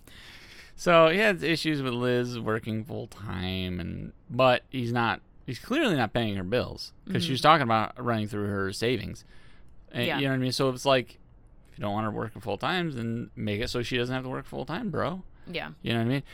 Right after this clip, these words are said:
Speaker 1: And then he tells her, like, "You need to help me buy a house, or help me when we buy a house." And it's like, but how can she, like, like, help you financially or just
Speaker 2: Right.
Speaker 1: move shit?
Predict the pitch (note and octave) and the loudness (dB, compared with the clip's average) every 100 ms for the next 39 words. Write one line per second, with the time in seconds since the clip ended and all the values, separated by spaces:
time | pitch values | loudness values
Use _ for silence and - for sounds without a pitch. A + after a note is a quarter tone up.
0 | - - C#3 D3+ E3+ D#3+ E3 F#3+ F#3 E3+ | -20 -8 0 4 4 2 2 2 2 2
1 | D3+ B2+ D3+ D#3+ C#3 B2+ C#3 C3+ A#2 A2 | 2 2 0 2 0 0 0 0 2 6
2 | A#2 G#2+ A2 F#2+ F2+ - - - - - | 6 6 2 0 -2 -8 -12 -18 -14 -8
3 | A#2+ A#2 A#2 C3 B2+ A#2 A#2 A2+ G#2+ G#2 | -2 0 2 0 0 -2 0 -2 0 0
4 | G#2 G#2+ G2+ - - G2 G#2+ - - - | 0 -2 -4 -6 -10 -10 -10 -14 -20 -20
5 | - - - - - - B2 A#2 C#3 - | -20 -20 -20 -20 -20 -4 -2 0 0 -2
6 | C3 - B2 - A#2+ A2 B2 C#3 A#2+ A2+ | -6 -4 -6 -2 -2 0 0 0 -2 -4
7 | - F#2+ F#2 G#2 - E3 G3+ A3 A#3 A#3+ | -6 -4 -2 -4 -4 -2 0 0 -4 -2
8 | C#3+ A#3+ C4+ F#3 C#3+ D#3 A#2 - F2 | 2 4 6 6 6 4 2 -2 -4